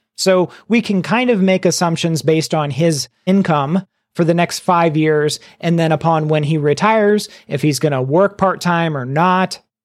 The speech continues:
Kathy had stated that she wants to continue working past the time when her husband retires. She wanted to work for a few more years so we would have her income.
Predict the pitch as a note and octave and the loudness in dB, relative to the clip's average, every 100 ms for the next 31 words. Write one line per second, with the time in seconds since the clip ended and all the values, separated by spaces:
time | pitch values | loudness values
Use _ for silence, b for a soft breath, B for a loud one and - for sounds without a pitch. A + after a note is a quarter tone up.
0 | _ _ - G3 F3 G3 F3+ E3 D3 F3 | _ _ -6 -2 0 2 2 2 0 0
1 | E3 E3 D#3 D#3+ - E3 F3 E3 E3 E3 | 2 0 -2 -4 -4 -2 -2 -2 -4 -4
2 | D#3+ E3+ D#3+ D3+ D3+ D#3+ E3 D#3 D3+ C#3 | -2 -2 -2 -2 0 0 -2 -4 -6 -8
3 | _ _ _ - - E3+ F3 F3 - - | _ _ _ -14 -8 -2 -2 -4 -8 -12
4 | - D#3+ D3+ D#3+ E3 D3+ D#3 D3 B2 D3 | -2 -2 0 0 0 0 -2 -4 -4 -4
5 | C3+ G3+ F3+ G#3+ G3+ G3 F#3+ G3 F#3+ F#3 | 0 0 2 0 2 0 0 2 0 -2
6 | - - E3+ E3 D3+ D3+ E3+ E3 E3 D#3 | -6 -4 -2 0 0 0 0 0 -2 -2
7 | F3 D#3+ D#3+ D#3 D3+ E3 E3 D#3+ B B | -2 0 0 0 2 0 0 -2 B B
8 | - F3 D#3 D#3+ D3+ C3 C3+ B2 - G3+ | -4 0 2 2 0 -2 -4 -6 -2 0
9 | G#3+ G3 F#3+ F#3 F3 F3 | 0 -2 -2 0 0 -2